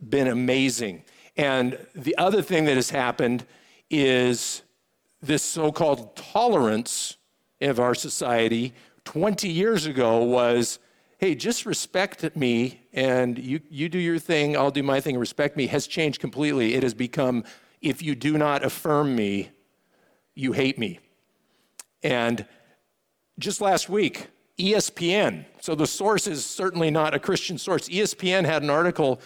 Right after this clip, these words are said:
about Jaylene Daniels. Jaylene Daniels is a professional soccer player. She, uh, was signed by the North Carolina Courage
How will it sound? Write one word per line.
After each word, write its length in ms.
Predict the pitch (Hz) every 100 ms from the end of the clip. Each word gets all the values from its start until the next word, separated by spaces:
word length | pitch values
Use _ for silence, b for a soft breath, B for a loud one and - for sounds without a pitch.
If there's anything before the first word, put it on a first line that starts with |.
| B B 156
about 260 | 147 147
Jaylene 520 | 117 156 196 208 208
Daniels. 640 | 160 151 147 110 76 - - _ b b b b -
Jaylene 440 | 165 196 208 196
Daniels 420 | 165 170 180 151
is 120 | 139
a 60 | 131
professional 520 | - 127 160 151 170
soccer 380 | 123 143 120 -
player. 420 | - 107 110 156 - _ _ _ _ _ - -
She, 500 | - - 160 135 131
uh, 160 | 123 104 B B B B B
was 160 | 143 135
signed 420 | - 175 190 196
by 160 | 156
the 80 | 127
North 300 | 135 165 190
Carolina 520 | - 185 175 165 160
Courage 720 | 156 - - 180 143 165 143